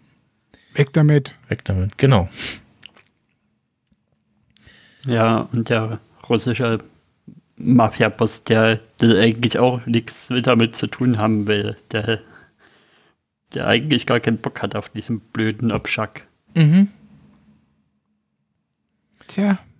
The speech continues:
Speaker 1: besser aufgepasst in der Berufswahl.
Speaker 2: <laughs> Ja.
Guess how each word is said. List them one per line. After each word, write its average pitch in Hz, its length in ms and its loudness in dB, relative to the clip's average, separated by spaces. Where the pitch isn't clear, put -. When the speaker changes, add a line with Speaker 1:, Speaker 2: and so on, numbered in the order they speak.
Speaker 1:
besser 165 340 2
aufgepasst 202 560 -2
in 220 60 0
der 208 80 4
Berufswahl. 131 600 -4
Speaker 2:
<laughs> - 760 -8
Ja. 135 140 2